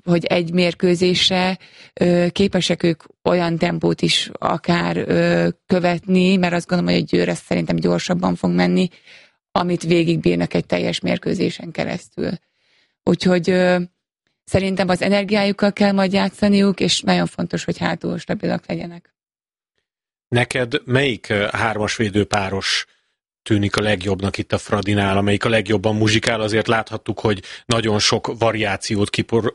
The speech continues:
Speaker 2: kipróbált, ö, Jesper Jensen hármas, kettes védőknél is.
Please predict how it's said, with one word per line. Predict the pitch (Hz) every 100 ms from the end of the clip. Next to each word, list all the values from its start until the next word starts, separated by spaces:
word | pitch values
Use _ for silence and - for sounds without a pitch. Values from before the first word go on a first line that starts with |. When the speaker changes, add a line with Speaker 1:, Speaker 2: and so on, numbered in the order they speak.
| -
Speaker 2:
kipróbált, | 123 - 107 107 104 -
ö, | 104
Jesper | 104 104 - 110
Jensen | 101 104 92 107
hármas, | 95 107 104 104 -
kettes | - 101 110 -
védőknél | 107 98 98 98 - 101
is. | 98 95 - -